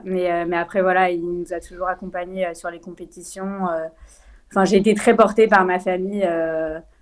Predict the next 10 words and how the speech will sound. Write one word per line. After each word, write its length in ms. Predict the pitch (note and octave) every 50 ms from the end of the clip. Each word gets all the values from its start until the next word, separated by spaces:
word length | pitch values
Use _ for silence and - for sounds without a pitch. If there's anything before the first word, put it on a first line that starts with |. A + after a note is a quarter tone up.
| _ _ _ _
qui 120 | - G#3 G3
m'a 140 | F#3 F3 F3
toujours 280 | - G#3+ G3+ G#3+ G#3+ G#3+
encouragée, 600 | A3 G#3+ G#3 A3 G3 G#3 G#3 G#3 G#3 A#3+ B3+ B3+
mais 160 | A#3+ A3 F#3+ F#3+
sans, 560 | - - - A3+ A3+ A#3 A#3 A#3 A#3 A#3 - - - - - - _ _
sans 240 | - - B3 A#3+ A#3
me 140 | A3+ A3 G#3+
pousser 520 | G#3+ - A#3 A3+ A3 - B3 B3 B3 B3
à, 960 | A3+ G#3 G3 F#3+ F#3 F3+ F3+ F3+ F3+ F3+ F3 F3 F3 E3+ E3+ E3+ E3 E3 E3